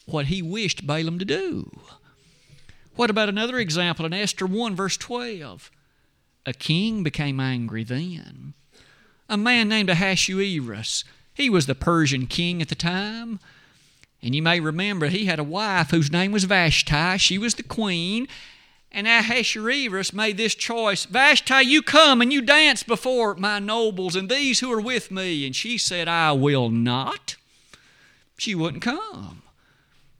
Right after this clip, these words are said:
Ahasuerus became very angry. Those two examples, people didn't do what the person expected them to do, and the person became angry.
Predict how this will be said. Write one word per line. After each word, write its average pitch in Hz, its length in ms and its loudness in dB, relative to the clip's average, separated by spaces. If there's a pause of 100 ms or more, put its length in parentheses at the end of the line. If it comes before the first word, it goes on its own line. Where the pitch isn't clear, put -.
Ahasuerus 117 800 -2
became 113 440 -6
very 110 560 -2
angry. 92 680 -10 (1400)
Those 196 240 0
two 190 160 -2
examples, 180 880 -6
people 220 460 -2
didn't 220 400 0
do 147 640 0 (160)
what - 180 -8
the 151 80 -8
person 175 480 0
expected 175 720 -4
them 156 180 -6
to 147 60 -4
do, 185 480 -8 (220)
and 185 100 -8
the 156 60 -8
person 156 340 -4
became 131 300 -4
angry. 107 560 -8